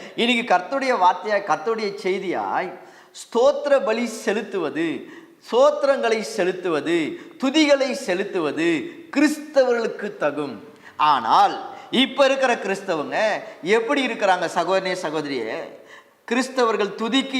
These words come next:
ஏற்றவர்கள், தகுதி உள்ளவர்கள் என்று வேதத்தின் மூலமாய் உங்களுக்கு நான் பிரசங்கம் பண்ணுகிறேன்.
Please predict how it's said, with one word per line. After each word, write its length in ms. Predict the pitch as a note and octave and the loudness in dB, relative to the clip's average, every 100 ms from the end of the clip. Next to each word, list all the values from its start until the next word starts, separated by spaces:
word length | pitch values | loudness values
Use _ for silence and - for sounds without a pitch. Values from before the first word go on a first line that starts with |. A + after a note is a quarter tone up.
| G#3+ | 2
ஏற்றவர்கள், 680 | A#3 C4+ C4+ B3 A3 G#3+ | 2 2 2 0 0 -2
தகுதி 340 | G#3 F#3 B3+ C4 | 0 0 -2 -4
உள்ளவர்கள் 380 | B3 A#3 A3 G3 | -2 0 0 -2
என்று 200 | F#3 E3+ | -4 -2
வேதத்தின் 520 | F#3+ A#3 A3+ G3+ F#3 | -2 -2 -4 -6 -4
மூலமாய் 320 | F3+ F3+ F3+ | -2 0 -2
உங்களுக்கு 320 | E3 D3+ D3 | -4 -6 -6
நான் 200 | C3+ A#2+ | -8 -8
பிரசங்கம் 440 | A2+ B2+ F#3 F3 C#3+ | -10 -10 -10 -10 -10
பண்ணுகிறேன். 520 | C3 A#2+ A2+ G2 | -10 -10 -12 -12